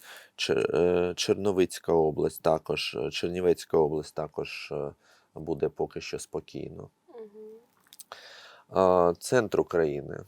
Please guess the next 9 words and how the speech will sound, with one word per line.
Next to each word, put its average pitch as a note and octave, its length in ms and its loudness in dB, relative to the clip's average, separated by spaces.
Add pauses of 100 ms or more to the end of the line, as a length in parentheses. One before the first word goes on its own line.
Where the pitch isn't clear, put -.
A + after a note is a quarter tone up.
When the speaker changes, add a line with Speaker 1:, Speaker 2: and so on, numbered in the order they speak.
Speaker 1:
Кропивницький A2 840 0
буде D#2 260 -2
потерпати, - 680 -4
не D#2+ 120 -8
буде D#2+ 300 -6
ні D#2+ 120 -12
світла, D#2 440 -6
нічого. D2+ 800 -8
Ця, D#2 440 2